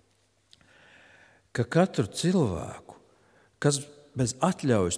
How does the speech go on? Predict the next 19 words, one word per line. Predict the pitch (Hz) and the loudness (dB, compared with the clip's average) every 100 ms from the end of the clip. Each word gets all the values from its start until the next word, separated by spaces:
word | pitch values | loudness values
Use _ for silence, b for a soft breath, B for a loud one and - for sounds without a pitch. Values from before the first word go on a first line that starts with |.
| - | 2
tulkos | 156 180 135 82 - | 2 2 -2 -4 -4
Bībeli, | 98 185 220 127 73 - - - _ _ _ _ _ _ _ _ _ _ _ _ _ _ _ _ _ - | -2 -2 -2 -4 -8 -10 -20 -20 _ _ _ _ _ _ _ _ _ _ _ _ _ _ _ _ _ -8
tam | 110 104 | -6 -2
piespriedīs | 151 - 151 143 147 - - - _ _ _ _ _ _ _ _ 143 | -4 -2 -4 -2 -4 -6 -14 -20 _ _ _ _ _ _ _ _ -6
nāves | 170 175 85 87 - - | -4 -2 -4 -8 -10 -10
sodu. | 76 76 - - - - _ _ _ _ _ _ _ _ _ _ _ _ _ _ _ B B B B B | -12 -16 -18 -16 -16 -20 _ _ _ _ _ _ _ _ _ _ _ _ _ _ _ B B B B B
Tā | - 135 | 4 4
saucamais | 131 185 180 156 123 | 6 4 6 4 4
franču | - 143 175 147 156 | 2 2 4 2 2
apgaismotājs | 180 156 135 135 123 110 - | 4 4 4 2 2 2 2
Volters | 123 170 196 180 - | 2 4 4 2 2
paziņoja, | 170 165 143 143 127 | 2 2 4 4 4
ka | 127 | 2
pēc | 131 117 | 0 0
simts | 170 156 127 | 0 -2 0
gadiem | 156 147 127 | 0 2 0
Bībele | 151 151 131 | 0 -2 -2
vairs | 131 - | -4 -4
nepastāvēs. | 165 - - - 82 - - - | -6 -6 -10 -10 -12 -12 -14 -16